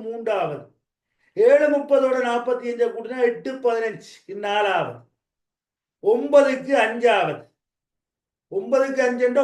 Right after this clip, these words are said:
ஒன்பது நாற்பத்தி அஞ்சு ஆறு, பத்து முப்பது ஏழு, பத்து முப்பதுக்கு ஏழுண்டா பதினொன்று பதினஞ்சுக்கு எட்டு, பதினொன்று பதினஞ்சுக்கு எட்டுண்டா பன்னெண்டுக்கு ஒன்பது.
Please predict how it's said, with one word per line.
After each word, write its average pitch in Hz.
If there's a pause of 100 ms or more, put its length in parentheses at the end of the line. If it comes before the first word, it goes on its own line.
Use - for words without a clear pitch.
(100)
ஒன்பது 262
நாற்பத்தி 240 (100)
அஞ்சு 247 (220)
ஆறு, 226 (1120)
பத்து 220 (140)
முப்பது 254 (240)
ஏழு, 240 (1300)
பத்து 220 (100)
முப்பதுக்கு 262
ஏழுண்டா 254 (180)
பதினொன்று 254
பதினஞ்சுக்கு 254 (100)
எட்டு, 240 (880)
பதினொன்று 254
பதினஞ்சுக்கு 262
எட்டுண்டா 254 (160)
பன்னெண்டுக்கு 240 (120)
ஒன்பது. 214